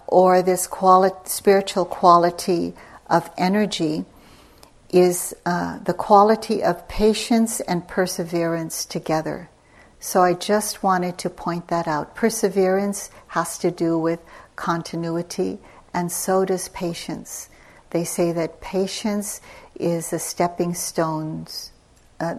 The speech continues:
they're the stepping stones to Nibbana, or to the unconditioned, or to that very deep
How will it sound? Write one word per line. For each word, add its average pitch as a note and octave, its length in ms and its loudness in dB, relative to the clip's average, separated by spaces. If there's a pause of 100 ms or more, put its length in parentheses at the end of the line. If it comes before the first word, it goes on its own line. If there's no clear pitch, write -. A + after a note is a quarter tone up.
they're F#3 220 2
the F#3+ 100 -4
stepping D#3 500 -6
stones D3 760 -8
to E3 440 -8
Nibbana, D#3 640 -4 (460)
or D#3 140 -4
to - 220 -8
the D#3 140 -2
unconditioned, D3+ 920 -6
or D3+ 140 -10
to - 180 -10
that D3+ 340 -8
very D#3+ 320 -2
deep - 400 -12